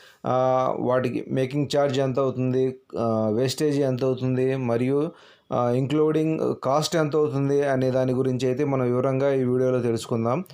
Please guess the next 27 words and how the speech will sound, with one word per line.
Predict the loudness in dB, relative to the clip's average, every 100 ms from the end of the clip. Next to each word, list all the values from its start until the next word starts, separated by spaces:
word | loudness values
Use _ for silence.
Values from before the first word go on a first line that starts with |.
| -20 -10
ఫ్రెండ్స్, | -2 -2 0
ముందుగా | 0 0 2 2 0 -2
మన | -2 0
ఛానల్ని | 0 0 0
కొత్తగా | 0 0 0
ఎవరైనా | 2 2 0 -2 -2
చూస్తున్నట్లయితే | -2 -2 -2 -2 -2 -2
ప్లీజ్ | -2 -4 0
సబ్స్క్రైబ్ | -4 0 -2 0
చేసుకోండి, | -2 -2 0 2
అలాగే | 2 2 0 0
బెల్ | 0 0
సింబల్ని | 0 -2
క్లిక్ | -2 -4 -2
చేయండి. | -2 0 0 -2 -8 -20 -16 -2
అలా | 0
చేయడం | 2 2 2 2
వల్ల | 2
నేను | 2 2
పెట్టే | 0 0
మంచి | 0 0 0
మంచి | 0 0
జ్యువెలరీ | -2 0 0 2
రిలేటెడ్ | 0 0 0 0 0
వీడియోస్ | 0 0 -2
మీ | -2
దాకా | 0 0 0